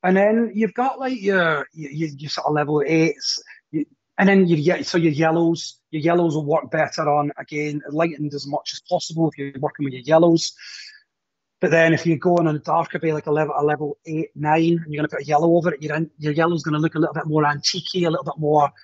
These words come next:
um, gold than yellow. Again, beautiful results. But yeah, there's some, with Cult, that's a great thing about Cult. And it was get as well, like, if you'd done a, a level five, six R R, six red, and you glossed it with the Cult at the backwash just for ten minutes,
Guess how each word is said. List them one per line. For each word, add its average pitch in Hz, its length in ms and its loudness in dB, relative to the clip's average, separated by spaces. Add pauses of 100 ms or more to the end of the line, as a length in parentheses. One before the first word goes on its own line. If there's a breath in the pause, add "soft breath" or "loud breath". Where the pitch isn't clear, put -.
(260 soft breath)
um, 147 560 0
gold 180 460 6
than 151 160 0
yellow. 180 520 4
Again, 165 280 -2
beautiful 170 420 -10
results. 151 640 -4 (500 soft breath)
But 165 140 -2
yeah, 233 320 4 (420)
there's 180 240 0
some, 226 240 2 (120)
with 180 120 -6
Cult, 226 260 2
that's 180 160 2
a 175 40 -6
great 180 200 0
thing 180 100 -2
about - 160 -4
Cult. 165 260 -2 (240 loud breath)
And 202 100 -4
it 220 40 0
was 208 120 -4
get 220 180 -4
as 196 120 2
well, 247 200 2
like, 151 140 -2 (260)
if - 160 -14
you'd 170 120 -10
done 226 160 2
a, 156 160 0 (320)
a 147 60 -2
level 160 260 2
five, 156 640 -2 (520)
six - 480 -8
R 147 220 2
R, 147 340 4
six - 460 -8
red, 139 320 -4 (640)
and 143 140 -2
you 147 80 0
glossed 143 420 0
it 156 120 -8
with 127 120 -10
the 139 80 -10
Cult 165 320 2
at 139 100 -6
the - 60 -6
backwash 135 600 -2
just - 180 -12
for 135 60 -12
ten 160 340 -2
minutes, 165 380 0